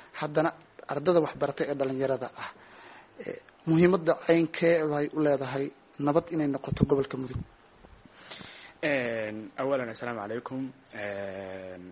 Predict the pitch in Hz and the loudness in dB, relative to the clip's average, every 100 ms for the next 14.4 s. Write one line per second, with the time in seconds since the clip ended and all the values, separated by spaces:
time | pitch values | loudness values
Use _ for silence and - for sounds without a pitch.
0 | - 107 110 110 110 101 98 107 98 - | -16 -14 -8 -6 -6 -8 -10 -10 -10 -12
1 | 104 95 104 104 - - 92 90 92 98 | -10 -8 -8 -8 -10 -16 -16 -14 -14 -14
2 | 98 95 92 95 87 90 101 104 113 - | -14 -14 -16 -18 -18 -14 -12 -10 -12 -18
3 | _ - - - - - 113 117 110 107 | _ -20 -18 -18 -20 -12 -6 -4 -4 -6
4 | 101 101 127 135 131 139 156 147 - _ | -6 -8 -6 -4 0 2 4 2 -2 _
5 | _ _ _ 127 120 113 110 104 101 95 | _ _ _ -2 0 0 0 -2 -6 -10
6 | _ - 147 151 - - 151 135 131 - | _ 2 4 4 0 -4 0 2 2 0
7 | 123 127 120 117 107 107 139 - - - | -4 0 0 2 0 -2 -4 -10 -12 -10
8 | - - - _ _ _ _ _ _ _ | -12 -20 -20 _ _ _ _ _ _ _
9 | 143 143 123 107 113 - _ _ _ _ | -2 0 -2 -4 -6 -8 _ _ _ _
10 | _ _ _ 262 - - - 127 117 113 | _ _ _ -4 -4 -6 -4 -4 -2 0
11 | 117 123 113 113 139 - - - 123 139 | 0 0 -2 -2 0 0 -2 -2 -2 -2
12 | 143 127 151 156 120 - 131 139 120 110 | -6 -4 -2 -2 -4 -6 -4 -2 -4 -4
13 | 117 113 110 - 143 123 - 160 123 113 | -4 -2 -4 0 0 6 6 6 0 -6
14 | 113 120 110 | -2 -2 -2